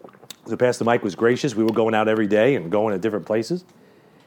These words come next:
You know what a lot of them were? A lot of them were jerks. They were just straight up jerks. They had an axe to grind. They wanted to preach to Sodom and Gomorrah. They wanted to scream at the big city.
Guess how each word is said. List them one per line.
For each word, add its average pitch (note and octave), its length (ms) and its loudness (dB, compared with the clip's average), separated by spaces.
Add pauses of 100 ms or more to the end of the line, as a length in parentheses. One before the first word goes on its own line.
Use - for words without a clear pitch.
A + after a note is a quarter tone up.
You C#3+ 80 2
know D#3 80 6
what G#3 80 8
a F3+ 60 8
lot E3 140 8
of E3+ 60 4
them D#3 120 4
were? F3 400 4
A A2 40 -2
lot A#2 100 4
of C3 60 2
them C#3 100 0
were B2+ 100 0
jerks. C3+ 460 -2 (680)
They - 80 -2
were C#3 60 2
just A#2+ 100 -2
straight A#2 220 0
up A#2+ 100 -2
jerks. G2 380 -8 (440)
They B2 60 0
had A#2 80 0
an A2 120 -8
axe C3+ 340 -6
to C#3+ 100 -2
grind. C3+ 520 0
They A2 60 0
wanted A2 240 0
to G2 80 -8
preach - 360 -4
to - 100 -2
Sodom C3+ 400 2
and C3 80 -4
Gomorrah. C3+ 480 2 (180)
They C3 80 2
wanted C3 180 2
to A#2 60 -6
scream C#3 300 -4
at B2+ 60 -6
the B2 60 -2
big A#2+ 200 0
city. C3 320 0